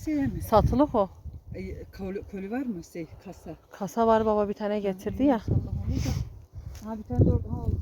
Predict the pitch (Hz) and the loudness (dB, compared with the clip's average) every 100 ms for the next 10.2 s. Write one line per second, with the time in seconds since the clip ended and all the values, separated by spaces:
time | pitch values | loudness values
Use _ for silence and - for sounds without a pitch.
0 | - 392 285 - - - _ - - - | -6 -10 -12 -16 -20 -20 _ -20 -20 -20
1 | - - - - - _ - 220 254 311 | -20 -20 -20 -20 -20 _ 2 8 10 10
2 | 311 - 359 339 - 320 381 392 349 320 | 6 2 -2 -14 -12 -12 -12 -12 -12 -12
3 | 311 311 - - - - - 277 294 330 | -12 -8 -4 -4 -4 0 8 8 10 10
4 | 349 359 330 330 370 339 320 277 220 190 | 10 8 6 6 6 6 6 6 6 4
5 | - _ - - - - _ _ _ _ | -2 _ -20 -20 -20 -20 _ _ _ _
6 | _ _ - - - - - - 311 311 | _ _ -8 -2 2 2 2 -4 -4 -2
7 | 277 220 - - - _ - - - 180 | -4 -4 -4 -6 -14 _ -20 -8 -2 0
8 | 170 165 - 165 170 170 165 160 - 160 | 0 -2 -2 -2 0 -2 0 -2 -2 -6
9 | - 156 143 151 - 170 170 175 180 180 | -4 -2 0 -2 0 2 2 4 4 2
10 | 185 | 0